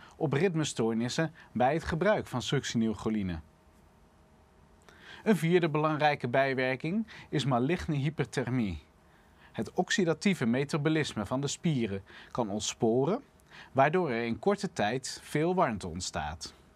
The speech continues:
Er is dan veel zuurstof nodig en is de zuurstoftoevoerende capaciteit van het lichaam onvoldoende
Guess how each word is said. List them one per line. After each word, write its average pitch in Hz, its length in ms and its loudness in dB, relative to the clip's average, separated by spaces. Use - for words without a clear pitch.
Er 131 160 0
is 110 180 -4
dan 107 140 -2
veel 196 320 2
zuurstof - 500 0
nodig 87 500 -4
en 170 400 2
is - 180 -10
de 120 100 -2
zuurstoftoevoerende 160 1080 0
capaciteit 139 800 0
van 127 120 -2
het 120 120 -2
lichaam 127 580 -2
onvoldoende 160 800 2